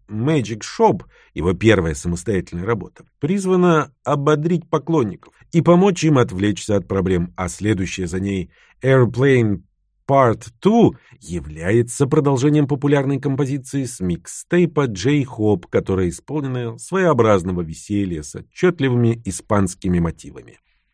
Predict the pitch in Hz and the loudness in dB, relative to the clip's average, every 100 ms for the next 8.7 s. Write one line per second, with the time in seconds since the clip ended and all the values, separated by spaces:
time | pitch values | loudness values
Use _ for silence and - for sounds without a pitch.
0 | _ 196 175 196 156 151 131 - - 185 | _ -4 0 2 4 2 0 -8 -6 2
1 | 180 143 117 101 92 - 101 98 82 80 | 4 6 6 2 -4 -4 0 0 -2 -10
2 | - - 165 156 143 139 120 _ _ _ | -14 -6 -4 -4 -2 -2 -2 _ _ _
3 | _ 95 80 82 127 120 - 117 98 - | _ -16 -4 4 4 4 -2 0 0 -2
4 | 95 87 - - - _ _ _ - 87 | -12 -14 -14 -20 -20 _ _ _ -10 0
5 | 113 131 123 139 135 143 147 143 127 156 | 2 2 0 0 2 2 0 -2 -2 -4
6 | 143 139 110 113 113 113 - 117 120 - | -2 0 2 4 4 2 -4 -4 -4 -2
7 | 131 131 139 139 165 175 139 98 - 80 | -4 -2 -2 0 2 4 4 2 -4 -10
8 | 120 120 107 76 - - _ | -10 -6 -8 -8 -18 -20 _